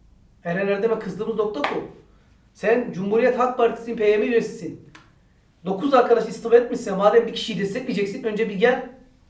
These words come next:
Dokuz kişinin niçin istifa ettiğini bir dinle. Arkadaşlar, niçin istifa ettiğinizde yine Hayati Bozkaya'ya destek mesajı yaz.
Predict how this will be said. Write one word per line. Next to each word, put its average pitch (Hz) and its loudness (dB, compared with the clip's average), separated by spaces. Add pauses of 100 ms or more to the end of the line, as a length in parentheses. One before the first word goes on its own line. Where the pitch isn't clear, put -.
(320)
Dokuz 175 0
kişinin 196 -4
niçin 247 -2
istifa 214 -4
ettiğini 196 -2
bir 165 -6
dinle. 226 -4 (1500)
Arkadaşlar, 202 2 (380)
niçin 214 -10
istifa 220 -4
ettiğinizde 202 -4
yine 202 -8
Hayati 214 -2
Bozkaya'ya 175 -6
destek - -12
mesajı 139 -12
yaz. - -20